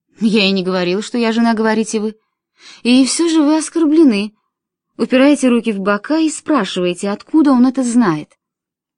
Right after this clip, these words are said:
Вы не похожи на чью-то жену. Вы воспринимаете это болезненно, вас понизили в статусе, и хватаетесь за соломинку.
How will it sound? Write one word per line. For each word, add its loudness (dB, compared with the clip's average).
Вы 2
не 2
похожи -2
на 0
чью-то -10
жену. -2
Вы 2
воспринимаете 4
это -4
болезненно, 0
вас -4
понизили 2
в -4
статусе, -6
и -8
хватаетесь 0
за -2
соломинку. 0